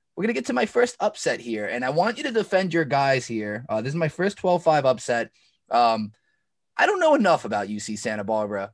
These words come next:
but I do, I have watched them a few times, and I have bet on them a few times. I know their conference isn't the sexiest to look at,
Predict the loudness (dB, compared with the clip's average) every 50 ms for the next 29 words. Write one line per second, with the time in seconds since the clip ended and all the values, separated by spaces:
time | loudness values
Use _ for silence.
0 | _ 2 4 4 4 4 2 0 -2 -2 -2 -4 -6 -8 _ _ _ -6 -2 0
1 | 2 4 4 4 4 6 6 6 6 6 2 0 -2 0 0 0 0 0 -2 -2
2 | 0 0 2 2 2 2 2 2 2 0 0 2 2 2 2 2 0 -2 -6 -8
3 | -8 -10 -12 -12 -10 -6 -4 -4 -2 -2 -2 -2 -2 0 0 0 0 -2 -2 -2
4 | -2 -2 -2 -2 -4 -6 -6 -8 -8 -12 -18 _ _ _ _ _ _ _ -6 -4
5 | -2 -2 -2 -2 -2 -2 -4 -4 -2 -2 -4 -4 -4 -6 -4 -4 -4 -4 -6 -8
6 | -16 _ _ _ _ _ _ 0 0 2 2 2 2 2 2 2 0 0